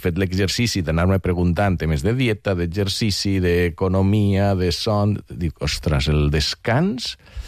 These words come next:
Lo que passa és que no està associat a l'estrès, en lo meu cas, perquè, en realitat, el problema és més l'estrès que la falta de descans, perquè el,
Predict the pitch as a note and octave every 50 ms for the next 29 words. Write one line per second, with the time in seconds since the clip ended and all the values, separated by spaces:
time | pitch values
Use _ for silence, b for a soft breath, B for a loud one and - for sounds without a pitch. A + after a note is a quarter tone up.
0 | B B B B B - A#2+ - - F#3 F#3+ A3+ - - F#3+ F3+ F#3 F3 - -
1 | F#3 - F3 D3 - D#3 D3 - D#3+ D3 A#2 - - - A2+ G#2 F#2+ E2+ - -
2 | - E2+ E2 E2+ E2 E2 D#2+ E2 E2 D#2+ D2 - D2+ C#2+ - - - - - G#2+
3 | - - - _ B B B B B B B G#2 G2+ G#2 G#2+ G#2 F#2+ C#3+ D#3 F#3
4 | E3+ D#3+ - C3 B2 B2+ C#3+ D#3+ F3 D#3 B2+ B2+ A#2+ A2+ G#2+ G2 G#2 F#2+ F2 -
5 | - - - A#2 B2+ D#3+ E3+ - - - A2+ G2 F2 - G#2 G#2+ G#2 A2+ G#2 F2+
6 | E2 D#2+ D2+ - - - - D#2+ D2+ C#2+ B1+ - - - - - - F2 F2 E2+